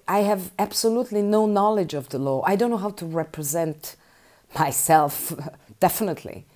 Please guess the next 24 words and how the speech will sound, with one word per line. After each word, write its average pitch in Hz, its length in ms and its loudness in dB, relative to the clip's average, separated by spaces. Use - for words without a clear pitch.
This 247 220 2
guy 220 460 12
has 208 200 0
been 202 200 6
in 202 100 2
the 190 100 2
court 185 320 2
twenty-seven 185 540 0
times 180 360 -4
in 170 100 -6
the 160 80 0
last 160 440 2
five 160 280 0
years, 165 500 2
and 143 180 -6
I 139 100 -2
believe 151 520 0
it's - 120 -12
not 175 160 -4
just 208 260 -6
one 139 320 2
time 131 640 -2
each - 260 -10
case, 165 500 -2